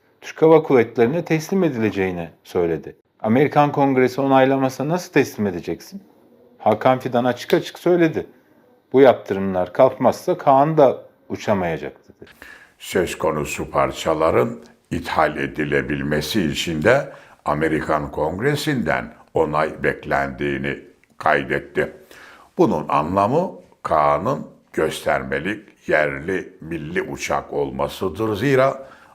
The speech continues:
Speaker 2: Amerika motor gibi önemli aksamları, parçaları vermezse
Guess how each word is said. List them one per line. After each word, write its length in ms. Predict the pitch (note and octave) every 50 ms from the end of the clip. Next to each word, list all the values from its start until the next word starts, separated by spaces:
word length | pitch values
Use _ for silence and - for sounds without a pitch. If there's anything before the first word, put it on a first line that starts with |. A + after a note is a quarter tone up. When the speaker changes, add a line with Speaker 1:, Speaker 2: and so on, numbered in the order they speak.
| _ _
Speaker 2:
Amerika 640 | - - D2 D2 D#2 E2+ F2+ - - D2+ C2+ A#1+ - - - -
motor 380 | D#2 D2 - - F2 E2 D#2
gibi 480 | D2+ C#2+ - C#2+ C2 - C#2+ C#2 - - -
önemli 640 | D2 D2 D2 C#2+ C#2+ C#2 C2+ C#2+ D2+ D2 - - - - _ _
aksamları, 760 | - D2+ - - - - E2+ D2 C#2+ C#2 C#2 C#2+ D2 C#2+ C#2
parçaları 720 | - - C#2 C#2 C2+ - - D#2 D2 C2 C2+ C2+ C2+ - - - - -
vermezse 720 | C#3 C#3 C#3 - - A2 D#3 E3 D#3+ - - E3 E3 - -